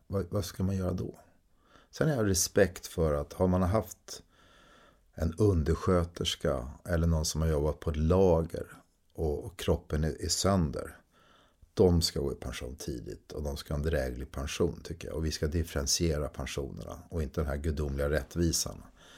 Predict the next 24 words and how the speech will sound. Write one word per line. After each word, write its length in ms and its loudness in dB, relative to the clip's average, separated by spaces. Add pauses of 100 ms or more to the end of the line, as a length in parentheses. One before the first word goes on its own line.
(560)
Det 160 8
tycker 220 -2
jag 40 0
är 40 -4
en 40 -10
självklarhet. 460 -4
Men 140 2
har 240 4
man 280 2
tjänstemannajobb, 1120 0 (240)
så 200 -14
man 140 -14
kan 120 -8
hålla 200 -4
på 160 -6
länge. 360 -6 (120)
Så 180 0
länge 240 4
man 220 2
liksom 380 -2
är 100 -2
pigg 420 0
i 40 0
skallen. 520 0